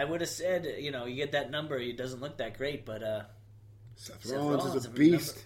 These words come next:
Speaker 1: first number ten to win, and he came through for Andrew. So, uh, enjoy your Ultimate Warrior figure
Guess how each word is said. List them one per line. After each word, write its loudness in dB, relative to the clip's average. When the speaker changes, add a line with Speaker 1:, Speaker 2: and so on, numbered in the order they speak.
Speaker 1:
first -6
number -4
ten -6
to -6
win, -8
and -14
he -10
came -8
through -4
for -8
Andrew. -8
So, -8
uh, -6
enjoy 0
your -4
Ultimate -4
Warrior -2
figure -6